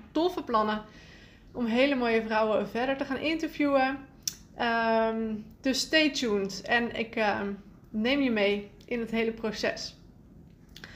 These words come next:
Nou is dit een hele andere aflevering. Een aflevering die ik al een tijdje voor jullie, eh, in gedachten heb. Eh, omdat deze podcast heet, ja,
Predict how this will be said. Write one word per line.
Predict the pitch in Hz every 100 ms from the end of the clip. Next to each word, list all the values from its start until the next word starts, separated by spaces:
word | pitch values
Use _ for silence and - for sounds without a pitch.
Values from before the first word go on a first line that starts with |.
| - - - - - - - -
Nou | 240 262 262
is | 269
dit | 277 285
een | 277
hele | 262 269
andere | - 262 233
aflevering. | 233 233 220 220 214 214 -
Een | 226 -
aflevering | 269 277 269 262 247
die | 247
ik | 240 247
al | 233
een | 226 208
tijdje | 262 277 277
voor | 269 247
jullie, | 240 226 220 -
eh, | - 226 208 208 -
in | 302
gedachten | 269 202 262 - 254
heb. | 294 - - - - - -
Eh, | 254 240 233 226
omdat | 247 247 269
deze | 254 269
podcast | 269 330 339 - 262 247
heet, | 226 233 233 233 - - - -
ja, | 247 180 -